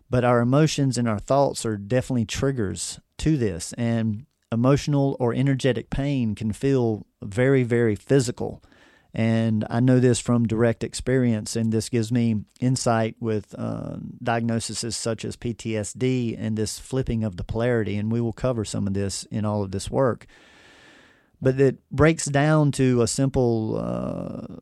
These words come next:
like, equation that I have, that the way that I focus on wellness, and that we'll be talking about, uh, throughout the duration of this podcast, and that is breaking a discomfort down, that what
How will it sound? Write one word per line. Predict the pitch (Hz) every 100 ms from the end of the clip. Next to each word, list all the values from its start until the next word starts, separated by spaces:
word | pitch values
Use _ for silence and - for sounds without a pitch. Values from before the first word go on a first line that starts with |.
| - -
like, | 120 -
equation | 110 - 135 156 139 127 113
that | 113
I | 107
have, | 98 104 104 101 98 - _ _ _
that | 107 117 117 - - _ _ _ _ _ -
the | 113
way | 127 127
that | 123
I | 110
focus | - 139 123 113
on | 113 107
wellness, | 107 127 107 92 - -
and | 113 117
that | 113
we'll | 117 110
be | 107
talking | - 127 123 113
about, | 107 104 104 - -
uh, | 107 101
throughout | 120 110 107 110
the | 110
duration | 98 104 113 120 - 107 104
of | 98
this | 101 95
podcast, | 123 135 135 104 104 95 - - - _ _ _ -
and | 117
that | 135 135
is | 139 127 120 110 - _ _ _ _ _ _ -
breaking | 131 139 156 143 135 127 - _ -
a | 120
discomfort | 110 135 - 139 - - 117
down, | 117 113 113 110
that | 107 - - -
what | 123